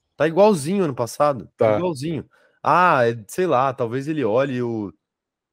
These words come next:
Speaker 1: os gráficos lá e eles ganharam meio décimo ou sei lá o quê. Porra, isso não vai resolver tua vida, cara.
Speaker 2: Uhum.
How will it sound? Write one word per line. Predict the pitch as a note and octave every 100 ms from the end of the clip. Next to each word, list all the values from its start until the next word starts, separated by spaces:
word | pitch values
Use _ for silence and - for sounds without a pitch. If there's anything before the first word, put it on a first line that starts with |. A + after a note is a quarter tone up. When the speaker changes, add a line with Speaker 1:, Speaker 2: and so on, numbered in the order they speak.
| _ _ _ _ _ _ _ _ _ -
Speaker 1:
os | G#2
gráficos | F#2+ G#2 G#2+ B2+ - G2
lá | G2+ A2
e | B2
eles | C3 B2
ganharam | C3 A#2+ B2+ B2+
meio | A#2 B2 D3+
décimo | B2 F#2 F#2+ A#2+ A#2+ G2+ F#2+
ou | F#2
sei | - A2
lá | G2
o | A2
quê. | - F2 G2 F2+ _ _ _ _ _ _ _ _ _ -
Porra, | F3+ B2+ B2+
isso | B2+
não | G3+
vai | F3+ F3
resolver | F#3 F#3
tua | F#3 G3
vida, | C3+ B2 D#3 -
cara. | - -
Speaker 2:
Uhum. | B2 B2 A#2 A#2+